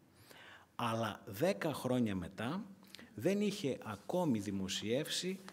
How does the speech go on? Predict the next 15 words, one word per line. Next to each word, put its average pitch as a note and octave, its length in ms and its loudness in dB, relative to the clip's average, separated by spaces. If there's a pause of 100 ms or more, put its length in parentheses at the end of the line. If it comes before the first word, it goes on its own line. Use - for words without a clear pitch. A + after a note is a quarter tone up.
(240)
κανένα D#3+ 720 2
από A#2 280 0
τα A2 140 0
μεγάλα G#2+ 720 2
έργα C3+ 600 0
που C3+ 80 -10
τον A2 220 -2
καθιέρωσαν A2 800 0
ως G#2 220 -2 (280)
θεμελιωτή A#2+ 1120 4
της - 200 -4
επιστήμης G2 640 -2
αυτής F2+ 480 -4
στην F2+ 240 -4
Ελλάδα B2+ 600 -2